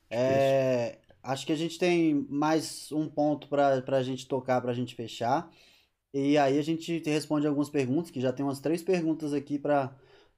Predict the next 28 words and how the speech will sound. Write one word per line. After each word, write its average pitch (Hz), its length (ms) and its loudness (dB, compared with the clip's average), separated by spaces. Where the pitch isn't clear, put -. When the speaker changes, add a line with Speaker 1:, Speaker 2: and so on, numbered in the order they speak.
Speaker 2:
já 123 460 4
engatilhada 117 600 0
aqui, 143 180 -4
já 143 180 0
já 123 80 2
a 127 60 2
gente 123 220 -4
responde, 156 500 -2
mas 160 360 0
eu 143 140 -8
queria 156 720 4
fechar 160 360 2
esse 165 180 -2
ponto 156 380 0
que 160 80 -4
você 160 240 -2
trouxe 156 260 -2
agora, 143 340 2
que 147 200 -2
é 139 40 2
da 143 120 4
denúncia, 127 520 -2
né? 117 140 -10
Você 139 100 -2
falou 160 260 4
sobre 185 240 2
a 185 40 4
importância 185 920 0